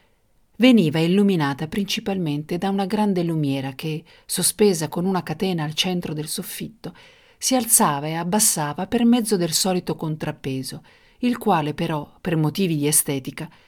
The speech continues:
passava fuori della cupola e di là sul tetto. L'addobo della sala era stato affidato alla direzione di Trippetta,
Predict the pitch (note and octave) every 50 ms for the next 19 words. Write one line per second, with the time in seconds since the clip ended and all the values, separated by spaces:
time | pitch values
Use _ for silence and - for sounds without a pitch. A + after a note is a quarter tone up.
0 | _ _ - B3+ A3 - - A#3+ A3 G#3+ A3+ A#3 - C4 B3 F#3+ D3+ C#3 B2+ C#3
1 | C3 C3 C3+ C3 - - C3+ A#2+ - B2+ B2+ D3+ F3 - _ _ _ _ - G#3
2 | F#3+ B3 A#3+ G3 C3+ B2+ - - _ _ _ _ _ - - - B3+ A3 - -
3 | C3+ B2+ B2 - _ - - - _ _ _ _ _ _ _ _ _ _ _ _
4 | _ _ _ _ _ _ _ - - G#3+ F#3+ F#3+ A3 G#3+ G#3+ G#3+ G3+ A3 G#3+ G#3+
5 | G#3+ G#3+ - B3 A#3+ A3+ G#3+ F#3 E3 D#3 D#3 D#3+ E3+ - - - G3+ F#3+ - F3+
6 | F3 - - A3 G3 F3 D#3 D3+ D3+ - F3+ F3 F3+ F#3 F3+ G3+ G3+ A3 A3 G#3+
7 | - A#3+ A#3 G#3+ G3 D#3+ E3 D#3 G3+ E3 D3+ - - D#3 C#3+ C#3 - _ - D#3+